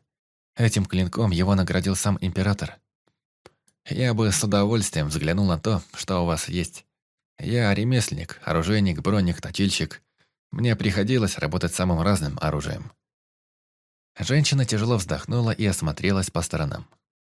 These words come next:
«Я уже отчаялась найти кого-то, кто смог бы взять его под залог. Если действительно хотите взглянуть, то придётся дойти до моего дома.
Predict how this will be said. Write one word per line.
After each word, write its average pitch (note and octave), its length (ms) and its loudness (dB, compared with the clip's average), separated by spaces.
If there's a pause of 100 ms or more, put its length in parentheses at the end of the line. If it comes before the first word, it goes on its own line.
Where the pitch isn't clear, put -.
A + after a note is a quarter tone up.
(580)
«Я B2+ 280 4
уже A2 180 4
отчаялась A2+ 640 0
найти F#2 200 0
кого-то, G2 400 0
кто F2+ 140 -2
смог G2+ 240 0
бы F2+ 100 2
взять F#2+ 240 0
его F2+ 140 0
под F2+ 180 0
залог. F#2+ 440 -2 (480)
Если G2+ 420 0
действительно G2 580 0
хотите G2 320 -4
взглянуть, G2 520 -2 (460)
то A2+ 140 0
придётся G#2+ 420 0
дойти G2+ 260 0
до G2+ 100 0
моего F#2+ 260 2
дома. F2+ 360 -2